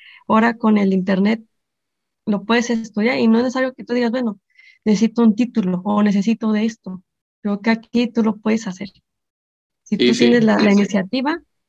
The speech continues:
Speaker 1: adelante.
Speaker 2: Sí, lo hubiera sacado. De hecho, ahora en cuarentena, pues, ya ves que se ocupó mucho, <laughs> este, que los alumnos aprendieran, entonces sí lo hubiera sacado ese proyecto adelante de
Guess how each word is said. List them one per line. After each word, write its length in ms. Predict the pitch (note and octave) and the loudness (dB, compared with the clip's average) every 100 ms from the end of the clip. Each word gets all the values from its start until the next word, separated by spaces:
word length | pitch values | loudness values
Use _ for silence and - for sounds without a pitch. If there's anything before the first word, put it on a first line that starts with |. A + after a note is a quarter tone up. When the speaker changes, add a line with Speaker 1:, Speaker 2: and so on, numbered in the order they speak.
| _ _ - | _ _ -6
Speaker 1:
adelante. 560 | F#3+ F#3 F3+ F3+ _ _ _ _ _ _ _ | -4 -2 -2 -6 _ _ _ _ _ _ _
Speaker 2:
Sí, 240 | - A2+ A#2+ | -6 -2 2
lo 100 | A#2 | 4
hubiera 200 | A#2+ C#3+ | 4 2
sacado. 380 | C#3 - C#3 A#2 | 0 2 4 4
De 100 | B2+ | 2
hecho, 220 | - A2+ | 2 2
ahora 200 | A2+ B2 | 2 0
en 120 | B2 | 0
cuarentena, 600 | B2 A2+ G#2+ A2+ B2+ B2+ | 0 0 0 -4 -6 -4
pues, 120 | G#2+ G#2+ | -4 -2
ya 80 | A#2 | -4
ves 140 | A#2 | -4
que 100 | - | -8
se 60 | - | -12
ocupó 340 | - - B2 | -18 -6 -4
mucho, 360 | A#2 B2 A#2+ - | -2 -2 -4 -4
<laughs> 40 | |
este, 500 | - F3+ G#3 - - _ _ _ - | -4 0 2 0 -4 _ _ _ 0
que 100 | B3 | 2
los 180 | A#2+ B2 | 2 2
alumnos 340 | A#2+ B2+ C3 | 2 2 0
aprendieran, 600 | B2+ A#2 A2+ A#2+ A#2+ F#3 | -2 -2 -2 0 0 -2
entonces 320 | A#2+ A#2 A#2 | -4 -4 -6
sí 120 | A#2 A#2 | -4 -4
lo 100 | A#2 | -2
hubiera 180 | A#2 | -2
sacado 280 | A2+ A2+ A2+ | -4 -6 -4
ese 120 | A2 G2+ | -4 -2
proyecto 440 | A2 A2 G#2+ A#2 | -2 -2 -4 -6
adelante 440 | G#2+ G#2+ G#2 D#2+ | -4 -4 -6 -8
de 160 | C#2 | -10